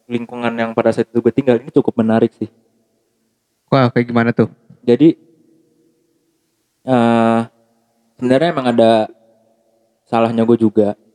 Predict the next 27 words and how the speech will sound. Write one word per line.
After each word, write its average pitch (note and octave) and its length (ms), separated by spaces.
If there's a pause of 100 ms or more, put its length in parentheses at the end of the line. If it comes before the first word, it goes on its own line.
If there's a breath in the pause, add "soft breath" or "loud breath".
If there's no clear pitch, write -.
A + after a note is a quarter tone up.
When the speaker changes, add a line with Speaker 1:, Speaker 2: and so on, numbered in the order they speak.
(260)
Speaker 2:
Ah. A#2+ 400 (140)
Speaker 1:
Ya, A2 240
gue A2 140
memang, G#2+ 220
maksudnya B2+ 320
memang G#2+ 260
manusia A2+ 280
sih. A2+ 340 (100)
Speaker 2:
Hmm. C3 320
Speaker 1:
Wajar A2+ 200
sih A#2 140
tak A2 160
luput A2+ 160
dari, A2+ 200 (180)
apa, A#2 320 (240)
kesalahan G#2+ 400
kan. A2+ 80
Speaker 2:
Iya. A#2+ 240 (800)
Speaker 1:
Jadi, C#3 240
Speaker 2:
Wajar. G#2+ 220
Speaker 1:
waktu A#2+ 260
gue A#2+ 160
tinggal A#2 240
di A#2 120
lingkungan A#2 360
yang A2+ 160
lama, B2+ 320